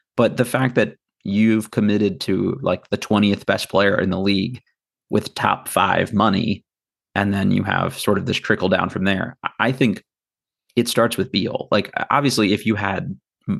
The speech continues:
like, slightly better role players, your team would be slightly better. I just still think that even if one of Rui, Denny, or Kispert or Jordan, or Johnny Davis had popped, you're still only, like, incrementally better, um,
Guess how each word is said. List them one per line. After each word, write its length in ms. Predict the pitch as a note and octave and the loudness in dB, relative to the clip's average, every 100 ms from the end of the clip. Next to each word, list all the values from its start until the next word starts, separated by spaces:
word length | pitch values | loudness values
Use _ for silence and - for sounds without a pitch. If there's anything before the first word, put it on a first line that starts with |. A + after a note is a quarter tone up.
| - | -4
like, 160 | G2 - | -4 -4
slightly 500 | - G2 G#2+ - G2 | -4 0 2 2 2
better 240 | G2 G2 | 2 2
role 220 | F#2+ A#2 - | 2 2 2
players, 580 | F#2 F#2 F#2 F#2 - - _ | -2 0 -4 -6 -10 -14 _
your 160 | C#3 G#2 | -4 0
team 260 | A#2+ A2 | 2 2
would 140 | G2+ E2+ | 2 0
be 300 | F#2 F2 - | -2 -2 -6
slightly 420 | - - G2+ - F#2+ | -6 0 0 0 -2
better. 480 | F#2 A2 - - - | 0 2 0 -2 -8
I 220 | C#2 G2 | -6 -4
just 180 | B2 - | -4 0
still 220 | A#2+ A#2 | 0 0
think 320 | - G#2 - _ _ _ _ _ _ - | 0 -2 -2 _ _ _ _ _ _ 0
that 100 | A#2 | 4
even 260 | A#2+ A#2 | 4 4
if 260 | A2 - - - | 2 0 -12 -18
one 500 | - G#2 G2+ G#2 G2 | -2 2 4 4 2
of 380 | - G2 F#2 | 2 0 -2
Rui, 380 | G2 G#2 G2+ G2+ | 0 2 2 0
Denny, 440 | F#2+ G2+ G2 F#2+ - | -2 -2 0 -2 -2
or 100 | F#2 | -2
Kispert 580 | - G2 - F#2+ F#2+ - | -2 -2 0 0 0 0
or 260 | F2+ F#2 - _ _ _ | -2 -2 -6 _ _ _
Jordan, 320 | - G#2 F#2 - | 2 2 0 -2
or 200 | G2 F#2 | 0 0
Johnny 300 | - G2 G2 | 0 -2 0
Davis 300 | F#2+ G2 F#2+ | 0 0 -2
had 160 | G2+ - | -4 -4
popped, 440 | A2 G2 - - - _ _ _ _ - | -2 -2 -4 -14 -20 _ _ _ _ -2
you're 160 | A#2+ | 0
still 280 | A#2+ C#3 C#3+ | 2 2 4
only, 240 | B2 A#2 | 4 4
like, 260 | G#2 G2 - | 4 0 0
incrementally 880 | G#2 G#2 - G2 F#2 F#2 G2 F#2+ F2+ | 0 0 0 0 2 0 0 0 0
better, 440 | F2 G#2+ C#3 C3+ _ | 0 0 0 -6 _
um, 460 | - F2+ D#2+ D#2 | -2 -2 -2 -6